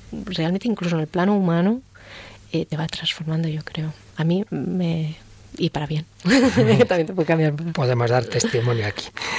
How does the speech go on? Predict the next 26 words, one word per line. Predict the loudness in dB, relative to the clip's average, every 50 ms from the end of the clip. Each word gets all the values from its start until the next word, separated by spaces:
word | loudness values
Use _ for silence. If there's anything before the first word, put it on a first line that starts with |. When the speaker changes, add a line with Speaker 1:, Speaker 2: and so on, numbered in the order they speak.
| -4 -6 -6 -4 0
Speaker 2:
Muy | 2 2 4 4 4 4 4
bien, | 4 4 4 4
Marta. | 4 2 2 0 -2 -4 -6 -6 -6 -6 -12 -16 -16 -18 -18 -12 -4
Eh, | 0 2 2 2
¿relación | 2 2 2 2 2 2 2 2 2 2 2 0 -2 0
o | 0 0 0
qué | 0 -2
papel | -2 0 4 4 4 4
ocupa | 4 2 0 2 2
en | 4 4 2 2
toda | 2 2 4 4 4
esta | 2 2 2
historia | 2 2 2 2 4 4 2 2 0 -6 _ -4
la | -2 0 2 2 2 2 2 2
mujer | 2 2 2 2 0 0 0
por | 2 0 0
excelencia, | 0 0 0 0 2 2 2 2 2 0 -2 -2 -4 -8 -10 -6
la | -2 -2 0
Virgen | 0 -2 -2 -2 -2 -2
María? | -2 0 -2 -2 -4 -6 -12 -20 -20 -20 -20 -20 -20 -18 -16 -14 -12 -8 -8 -6 -6 -8 -10 -6 -2
Speaker 1:
En, | 0 2 2 2 2 2 0 0 0 -2 0
en | 0 0
mi | 2 2 2 0 0 0
camino | 0 0 0 2 2 2 2
de | 2 2 2 2 0
acercamiento, | -2 -4 -4 -4 -2 -2 0 0 -2 -2 -2 -4 -6